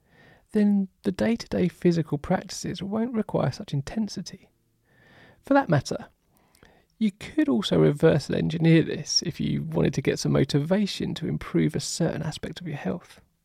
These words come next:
If you needed to find a way to commit to some more physical activity, for example, why not find a life-enhancing goal that grabs your interest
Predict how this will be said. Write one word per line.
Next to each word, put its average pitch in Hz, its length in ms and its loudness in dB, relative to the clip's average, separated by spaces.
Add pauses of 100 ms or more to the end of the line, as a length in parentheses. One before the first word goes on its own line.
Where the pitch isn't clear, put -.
(920)
If 269 120 4
you 285 60 4
needed 233 220 6
to 170 100 2
find 160 500 4
a 151 80 2
way 147 220 4
to - 140 -10
commit - 340 -2
to 147 100 -2
some 160 200 -4
more 139 180 0
physical - 340 -2
activity, 190 540 -2
for - 140 -12
example, - 720 -10 (800)
why 302 100 6
not 294 160 2
find 220 400 4
a 175 60 6
life-enhancing 170 960 0
goal 151 300 0
that 135 200 -8
grabs 156 340 -2
your 156 120 4
interest - 560 0